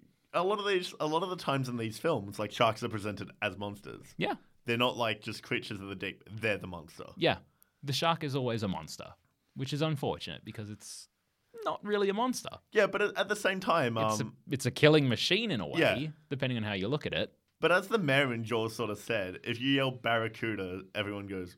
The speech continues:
Speaker 1: "What's that?" You
Speaker 2: Yeah.
Speaker 1: yell "Shark," everyone exits the beach.
Speaker 2: Yeah. That's pretty much it. Sharks are a very, like, resonant thing.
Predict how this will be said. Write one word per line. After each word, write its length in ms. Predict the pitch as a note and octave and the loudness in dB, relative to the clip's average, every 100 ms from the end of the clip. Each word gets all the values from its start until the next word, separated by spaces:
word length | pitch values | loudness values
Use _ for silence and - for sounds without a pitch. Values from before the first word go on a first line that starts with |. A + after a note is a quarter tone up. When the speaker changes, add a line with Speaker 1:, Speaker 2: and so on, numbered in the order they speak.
| - | -14
Speaker 1:
"What's 380 | G2 G2 - | -4 -4 -4
that?" 280 | G#2+ G2 E2 | -4 -4 -4
You 120 | A2+ A#2 | -2 2
Speaker 2:
Yeah. 140 | G2 | 2
Speaker 1:
yell 60 | F#2+ | 0
"Shark," 440 | - A#2+ F2+ - - | 0 2 2 -2 -6
everyone 400 | F#2+ F2+ F2+ F2 | -6 -4 -8 -6
exits 380 | E2 F2 - - | -8 -12 -16 -18
the 80 | C#2+ | -16
beach. 400 | C2+ - - - | -14 -16 -18 -12
Speaker 2:
Yeah. 160 | G#2 F#2+ _ _ _ _ | -2 -2 _ _ _ _
That's 140 | D#3 - | -4 0
pretty 160 | E3 | 0
much 200 | A2+ G2+ | 0 0
it. 160 | B2 - | 0 -2
Sharks 380 | - B2 A#2+ - | 0 0 0 -2
are 80 | A#2+ | -2
a 40 | |
very, 360 | G#2 A2 A2 G#2 | 0 0 2 2
like, 220 | F#2+ F#2 F#2 | 2 0 -2
resonant 580 | F#2+ F#2+ F2+ F2+ F2+ | -2 0 0 -4 -4
thing. 440 | - A2 - - | -8 -12 -12 -16